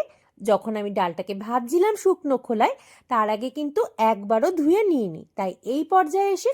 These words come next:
খুব ভালোভাবে ডালটাকে ধুয়ে নেওয়া হচ্ছে। পরিষ্কারভাবে ডালটা বেশ কয়েকবার ধুয়ে নেওয়ার পর আরও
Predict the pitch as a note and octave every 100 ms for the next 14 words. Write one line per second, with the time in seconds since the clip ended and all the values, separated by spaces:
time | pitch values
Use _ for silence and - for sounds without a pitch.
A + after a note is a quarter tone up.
0 | C5+ D4+ G#3+ G#3+ F#3 G#3+ A3 B3 B3 B3
1 | F4+ G4 C#5 - _ _ - G3+ A#3+ A3+
2 | A3+ D4+ A#4 A3+ D#3+ - - C#3 _ _
3 | _ _ _ _ _ _ _ _ _ _
4 | _ _ _ _ _ _ _ _ _ -
5 | _ F4 F#4 G4+ G4 - A#4 G4+ D#4+ B3
6 | C4+ E4+ D4 A#3+ G#3+ G#3 C#4+ A#3+ A3 B3
7 | A3 G3 G#3 G3+ C#4 D#4 F4 F4+ F4+ F#4
8 | C5+ - _ - - C#4 E4+ G4+